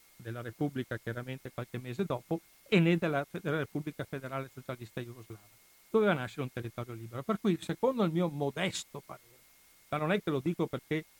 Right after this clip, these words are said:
s-, fa-, non, non, non mi sento di condividere questa, questa festa. A Trieste hanno fatto l'alzabandiera, hanno festeggiato il dodici giugno, il giorno della liberazione. Allora siamo uno, due, tre, quattro, cinque, sei, sette.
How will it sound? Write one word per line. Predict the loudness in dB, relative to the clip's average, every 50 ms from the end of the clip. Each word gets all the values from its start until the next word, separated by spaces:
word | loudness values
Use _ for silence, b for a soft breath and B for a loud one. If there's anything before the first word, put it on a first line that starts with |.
| -20 -20
s-, | -20 -20 -18 -18 -18 -20 -20 -10 -2
fa-, | -2 -2 -2 -2 -8
non, | -8 -8 -8 -8 -8 -8
non, | -8 -8 -6
non | -4 -2 0
mi | 0 0
sento | 0 2 4 4 6 6 4
di | 2 2 -2 -2
condividere | -2 -2 0 0 2 2 2 2 2 -2 -2 -4
questa, | -4 -8 -6 -6 -6 -6
questa | -6 -8 -8 -8 -8 -4
festa. | 0 0 0 0 0 -4 -6 -10
A | -10 -10 -16 -20 -20 -20 -20 -20 -12 -6
Trieste | -2 0 0 0 0 -2
hanno | -6 -4
fatto | -2 -2 -2 -2 -2 -4
l'alzabandiera, | -4 -4 -6 -8 -10 -10 -10 -10 -8 -4 -4 -2 -2 -4
hanno | -4 -6 -10
festeggiato | -18 -14 -10 -10 -6 -2 -2 -2 -2 -4 -8
il | -10 -6
dodici | -6 -4 -4 -4 -6 -6 -6 -6
giugno, | 0 0 0 0 0 -4 -8 -12 _ -20 -20 -20 -20 _ _
il | 0 0 4
giorno | 4 4 6 6 4
della | 4 4 4 2
liberazione. | 2 2 0 0 0 0 0 -2 -4 -6 -6 -6 -4 -2
Allora | 0 0 0 0
siamo | -2 -4 -6 -6 -6 -6
uno, | 0 2 2 2 2 0
due, | -2 -2 -2 -2 -4 -4
tre, | -4 -4 -4 -4 -4 -4
quattro, | -2 -2 -2 -2 -4 -8 -12 -12 -12 -12 -14 _ _ _ -16
cinque, | -4 0 0 0 0 -2 -6 -8
sei, | -10 -6 -2 -2 0 0 0 -2 -4
sette. | -6 2 4 4 4 4 2 0 -2 -2 -2